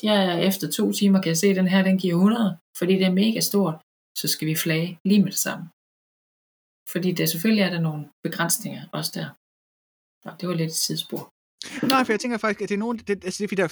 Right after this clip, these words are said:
Speaker 2: forskellige former for flag, der kan blive rejst, ikke? Og det handler om også at, at, at løse, eller, øh, have nogle metoder til at,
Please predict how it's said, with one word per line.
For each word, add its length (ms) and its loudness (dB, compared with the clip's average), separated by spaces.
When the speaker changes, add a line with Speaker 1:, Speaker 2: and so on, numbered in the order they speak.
Speaker 2:
forskellige 320 -4
former 260 -2
for 260 -4
flag, 280 -2
der 60 -8
kan 120 -14
blive 100 -8
rejst, 180 -10
ikke? 180 -10
Og 80 -8
det 100 -4
handler 240 -2
om 140 -2
også 180 -6
at, 60 -10
at, 80 -6
at 100 -4
løse, 400 -2
eller, 160 -4
øh, 360 -2
have 180 -4
nogle 260 2
metoder 420 0
til 160 -4
at, 140 -2